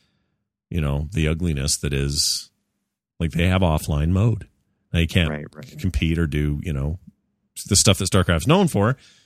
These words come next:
Speaker 1: but that game's, that's a known quantity. The patch is already in, so you're actually playing the core of it now. You just don't have all the new units and stuff. Uh,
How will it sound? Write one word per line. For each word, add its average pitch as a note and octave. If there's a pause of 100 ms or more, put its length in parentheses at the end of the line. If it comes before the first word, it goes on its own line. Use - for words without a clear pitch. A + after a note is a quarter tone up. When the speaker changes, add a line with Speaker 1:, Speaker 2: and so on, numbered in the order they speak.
(160)
Speaker 1:
but -
that D#3
game's, G2+
that's E3
a C#3
known G#2+
quantity. F#2
The F#2
patch C3
is A2
already F#2
in, G2
so G#2+
you're G#2+
actually A2 (240)
playing G2+
the E2
core F2+
of F#2+
it F#2
now. E2
You F2+
just D2+
don't E2
have E2
all D#2
the D#2+
new D#2
units D#2
and F#2+
stuff. G#2+ (640)
Uh, F2+